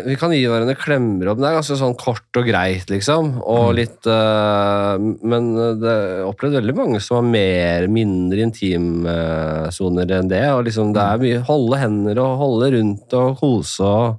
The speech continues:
Speaker 2: Ja.
Speaker 1: det er sånn, blir litt sånn u-, litt uvant i starten, men det er jo hyggelig det også.
Speaker 2: Ja, vi gjør det kanskje når vi drikker, da, eller,
Speaker 1: Ja.
Speaker 2: mens
Speaker 1: Men
Speaker 2: de gjør det bare når de er
Speaker 1: Ja.
Speaker 2: på toget.
Speaker 1: Ja.
Speaker 2: <laughs>
Speaker 1: Men, eh, jeg,
Speaker 2: Ja.
Speaker 1: jeg har jo aldri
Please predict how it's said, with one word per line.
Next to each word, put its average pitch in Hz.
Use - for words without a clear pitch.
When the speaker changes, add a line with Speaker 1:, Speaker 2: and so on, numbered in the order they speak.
Speaker 2:
Ja. 117
Speaker 1:
det -
er -
sånn, 185
blir 151
litt 196
sånn 185
u-, 160
litt 190
uvant 113
i 120
starten, 90
men 120
det 131
er 95
jo 226
hyggelig 113
det 104
også. -
Speaker 2:
Ja, 143
vi 135
gjør 151
det 117
kanskje 117
når 113
vi 110
drikker, 101
da, 156
eller, 92
Speaker 1:
Ja. 90
Speaker 2:
mens 98
Speaker 1:
Men 127
Speaker 2:
de 95
gjør 85
det 87
bare 85
når 87
de 85
er 85
Speaker 1:
Ja. 120
Speaker 2:
på 90
toget. 87
Speaker 1:
Ja. -
Speaker 2:
<laughs> -
Speaker 1:
Men, 147
eh, 156
jeg, 151
Speaker 2:
Ja. 160
Speaker 1:
jeg 160
har 143
jo 139
aldri 127